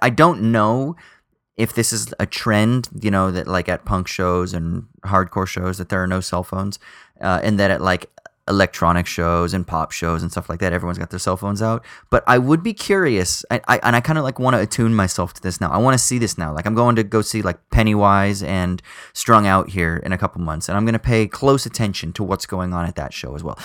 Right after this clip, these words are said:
'Cause I bet you around the pit, people will have their cell phones out. But then, of course, in the pit, and maybe it's just simply because you're throwing your body around and shit like that. But at, you know, at E D M shows, people are dancing like crazy maniacs and everything like that. But, and just everyone's got their fucking phones out.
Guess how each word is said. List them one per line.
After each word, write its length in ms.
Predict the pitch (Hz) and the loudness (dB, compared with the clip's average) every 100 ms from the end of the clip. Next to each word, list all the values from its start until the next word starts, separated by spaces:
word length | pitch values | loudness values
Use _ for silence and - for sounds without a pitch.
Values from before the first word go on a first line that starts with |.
| - | -4
'Cause 100 | 135 | 2
I 80 | 127 | 4
bet 220 | 127 190 | 6 4
you 160 | 196 202 | 4 2
around 760 | 120 107 113 123 147 151 135 113 | 2 2 6 8 8 8 4 2
the 80 | - | -2
pit, 320 | - 82 69 - | 0 -2 -2 -4
people 240 | 113 - | -4 -4
will 80 | 82 | -6
have 120 | 90 | -4
their 100 | 82 | -6
cell 180 | - 73 | -4 -6
phones 300 | - - - | -6 -10 -10
out. 240 | - - _ - _ | -10 -12 _ -20 _
But 100 | 151 | 0
then, 120 | - 185 | 4 4
of 80 | - | 4
course, 180 | 143 | 2
in 220 | - 127 120 | 4 4 4
the 60 | |
pit, 200 | - 85 | 2 0
and 120 | 107 123 | 2 4
maybe 180 | 160 | 4
it's 100 | 196 | 0
just 240 | - 160 - | 0 0 2
simply 400 | 135 120 - 117 | 2 0 0 -2
because 460 | 101 - 107 104 98 | -2 -2 0 0 -2
you're 80 | |
throwing 320 | 95 - 101 92 | -6 -2 0 0
your 100 | 87 | -2
body 280 | 90 95 104 | 0 0 0
around 260 | 110 113 | 0 -2
and 100 | 113 | -4
shit 160 | - 135 | -6 -6
like 120 | 123 | -4
that. 140 | 147 - - - | -6 -8 -10 0
But 120 | 208 | 4
at, 200 | 185 - | 4 4
you 80 | 233 | 2
know, 100 | 170 | 4
at 140 | 160 | 4
E 100 | 170 | 2
D 140 | 208 175 | 0 0
M 100 | 214 | 0
shows, 300 | - 151 165 | 2 0 2
people 240 | 170 165 | -2 -2
are 60 | 131 | -2
dancing 500 | 107 107 117 139 139 | 0 0 0 -2 -2
like 160 | 110 | -2
crazy 320 | - 127 120 | -2 -2 0
maniacs 520 | 113 104 110 113 113 - | 0 2 2 0 -2 -4
and 60 | |
everything 300 | 113 113 120 | -6 -4 -2
like 140 | 120 117 | -2 -4
that. 160 | 139 | -8
But, 80 | - - | -8 -6
and 240 | 131 135 - - _ _ - | -4 -4 -8 -20 _ _ -10
just 200 | 123 - - | -10 -10 -8
everyone's 320 | 90 110 120 | -4 0 0
got 140 | 131 | 0
their 80 | 143 | -2
fucking 320 | 143 165 180 | -2 -2 -2
phones 320 | 170 202 220 110 | -2 0 0 -2
out. 220 | - | -6